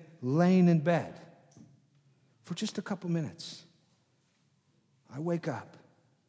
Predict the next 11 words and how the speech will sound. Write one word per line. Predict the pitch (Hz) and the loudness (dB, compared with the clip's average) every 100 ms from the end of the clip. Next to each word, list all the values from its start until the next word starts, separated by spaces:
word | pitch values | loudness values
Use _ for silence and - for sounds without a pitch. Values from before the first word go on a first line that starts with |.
| _ _ _ _ _ _ _ _ _ _ _ | _ _ _ _ _ _ _ _ _ _ _
and | - | -20
before | - - 196 247 254 240 - | -16 -12 -6 -2 -2 -2 -6
I | 170 165 | -6 -4
hit | 165 170 156 - - - | -2 -4 -4 -8 -18 -12
the | |
ground | 135 143 139 123 110 - | -8 -6 -6 -6 -8 -12
running, | 95 87 71 - _ _ _ _ _ _ _ _ _ _ | -12 -12 -16 -20 _ _ _ _ _ _ _ _ _ _
I | 135 147 | -8 -6
declare, | 135 139 - 98 73 - _ _ _ _ _ _ _ _ _ _ - | -6 -8 -12 -14 -18 -20 _ _ _ _ _ _ _ _ _ _ -12
"I | - - - - _ _ _ _ _ _ | -10 -8 -12 -16 _ _ _ _ _ _
need | - - - - | -16 -14 -14 -18